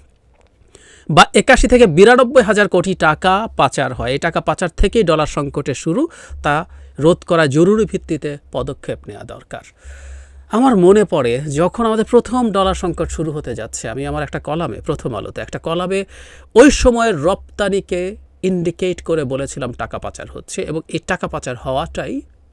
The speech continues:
আমাদের রিজার্ভ ক্রাইসিসের প্রধান কারণ।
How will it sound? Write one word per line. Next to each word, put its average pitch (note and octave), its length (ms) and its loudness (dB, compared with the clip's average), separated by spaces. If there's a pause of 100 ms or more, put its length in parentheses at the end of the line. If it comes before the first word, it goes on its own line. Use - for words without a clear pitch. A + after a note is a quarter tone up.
(840)
আমাদের A#2 420 -6
রিজার্ভ E3 320 2 (100)
ক্রাইসিসের - 400 -12
প্রধান - 280 -16 (120)
কারণ। - 160 -18